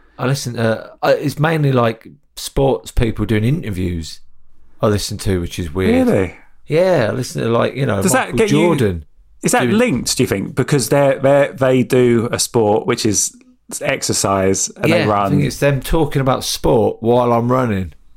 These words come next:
Speaker 2: Inspires
Speaker 1: I think that's
Speaker 2: you.
Speaker 1: it. But yeah, you'd think I'd listen to music.
Speaker 2: <laughs> Yeah.
Speaker 1: But I
Speaker 2: Did you
Speaker 1: don't
Speaker 2: see
Speaker 1: know
Speaker 2: that,
Speaker 1: what
Speaker 2: that Michael Jordan documentary was amazing, wasn't it?
Speaker 1: I was gonna say that when you said about basketball, that, um,
Speaker 2: Oh, I
Speaker 1: The
Speaker 2: love that.
Speaker 1: Last
Speaker 2: That brought it all
Speaker 1: Dance.
Speaker 2: back, actually. Yeah.
Speaker 1: The Last Dance, that was, uh,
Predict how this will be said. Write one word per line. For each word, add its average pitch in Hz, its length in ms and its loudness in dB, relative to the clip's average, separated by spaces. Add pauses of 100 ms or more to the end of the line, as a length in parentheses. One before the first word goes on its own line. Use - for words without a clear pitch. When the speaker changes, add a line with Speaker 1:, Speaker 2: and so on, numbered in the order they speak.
(240)
Speaker 2:
Inspires 127 500 0
Speaker 1:
I 139 60 0
think 95 80 2
that's 95 80 0
Speaker 2:
you. 139 80 2
Speaker 1:
it. 98 100 -8
But - 160 -2
yeah, 165 160 -2
you'd 151 240 0
think 170 240 -4
I'd 151 160 -4
listen 143 260 -4
to 110 80 -4
music. 135 580 -2 (580)
Speaker 2:
<laughs> - 140 -6
Yeah. - 480 -2 (260)
Speaker 1:
But 131 80 0
I 127 100 0
Speaker 2:
Did - 20 -
you 143 40 -2
Speaker 1:
don't 190 100 2
Speaker 2:
see 202 100 2
Speaker 1:
know 180 100 4
Speaker 2:
that, 135 60 0
Speaker 1:
what 139 100 0
Speaker 2:
that 175 100 2
Michael 180 360 2
Jordan 147 320 4
documentary 123 460 0
was 90 120 0
amazing, 92 360 2
wasn't 104 200 2
it? - 140 -10 (140)
Speaker 1:
I 113 60 0
was 104 120 -6
gonna 95 200 -2
say 113 240 0
that 92 120 0
when 107 80 -4
you 101 80 -2
said 98 220 -2
about 92 280 -2
basketball, 95 680 -2
that, 98 360 -4
um, 90 380 -4 (380)
Speaker 2:
Oh, 98 140 -2
I 95 40 0
Speaker 1:
The 98 60 2
Speaker 2:
love 110 100 0
that. 104 60 -4
Speaker 1:
Last 110 100 -4
Speaker 2:
That 139 180 0
brought 113 140 2
it 113 60 2
all 110 60 2
Speaker 1:
Dance. 98 80 -2
Speaker 2:
back, 113 260 -4
actually. - 580 -4
Yeah. 101 260 2
Speaker 1:
The 110 60 0
Last 123 320 0
Dance, 110 300 0
that 110 160 -2
was, 101 200 -6
uh, 104 360 0